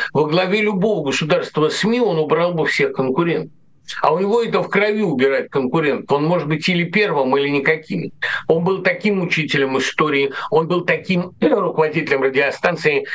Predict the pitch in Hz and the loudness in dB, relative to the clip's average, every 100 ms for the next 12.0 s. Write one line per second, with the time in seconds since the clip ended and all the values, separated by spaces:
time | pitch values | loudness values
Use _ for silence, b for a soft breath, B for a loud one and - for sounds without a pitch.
0 | - 220 220 196 233 185 151 147 151 151 | -2 0 0 0 0 0 0 0 0 0
1 | 131 82 - _ _ 196 196 - 233 254 | -2 -2 -10 _ _ -2 0 0 0 2
2 | 247 - 170 - 170 170 160 170 165 156 | 0 0 -2 0 0 0 0 0 0 0
3 | 135 139 156 156 180 160 127 131 131 143 | 0 0 0 0 0 0 0 2 2 2
4 | 139 147 123 165 214 254 165 117 B B | -2 -4 -2 0 0 0 0 -2 B B
5 | - 185 180 - 180 - 196 240 240 254 | -2 -2 0 0 0 0 2 2 0 0
6 | 185 180 180 170 226 214 165 175 208 165 | 0 0 0 0 2 0 0 0 2 0
7 | 170 160 - 262 165 226 202 202 214 214 | -4 -2 -2 -2 -2 0 0 0 0 0
8 | 196 - 226 240 262 285 240 233 233 262 | -2 0 2 2 0 0 0 0 0 0
9 | 233 254 208 156 147 147 202 240 208 175 | 2 2 0 -2 -4 0 0 0 0 -2
10 | B B - 202 262 285 269 190 254 285 | B B 0 2 0 0 0 0 2 2
11 | 247 160 165 160 196 180 - 113 95 | 0 0 0 -2 -2 -4 -2 -2 -2